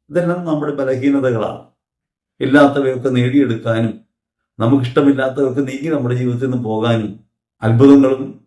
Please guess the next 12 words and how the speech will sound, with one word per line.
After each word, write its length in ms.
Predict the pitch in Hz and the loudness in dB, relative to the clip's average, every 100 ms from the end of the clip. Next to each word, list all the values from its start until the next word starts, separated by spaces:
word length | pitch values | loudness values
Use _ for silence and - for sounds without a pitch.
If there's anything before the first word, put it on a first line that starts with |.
| _ _ _ 110 | _ _ _ -4
അടയാളങ്ങളും 720 | 110 127 156 160 151 147 139 | 0 0 0 0 0 0 0
കൊണ്ട് 300 | 127 120 113 107 - _ _ _ - | -2 -2 -2 -6 -12 _ _ _ -8
നമ്മൾ 220 | 107 117 110 | -2 0 0
അമാനുഷികതയിലേക്ക് 920 | 117 135 170 165 185 151 147 139 147 | 2 2 2 0 0 0 2 0 0
വളരാനും 420 | 139 139 147 151 | -2 -2 -2 -4
ഒക്കെയുള്ള 340 | 147 - 208 190 | -4 -6 -4 -4
ആഗ്രഹങ്ങൾ 500 | 175 185 190 185 185 | -2 0 0 -2 -6
സ്വാഭാവികമായ 800 | 180 165 147 185 175 180 170 170 | -6 -4 -2 -2 -2 -4 -2 -2
ബലഹീനതകളാണ്. 880 | 165 160 170 180 151 127 104 113 - _ _ _ _ _ _ | -2 -2 0 0 -2 -4 -6 -12 -18 _ _ _ _ _ _
ആ 60 | - | -6
ബലഹീനതകളാണ് 800 | 104 117 117 127 120 117 113 110 107 | 0 0 0 -2 -2 -2 -4 -4 -8
നമ്മളെ 320 | 101 104 | -10 -8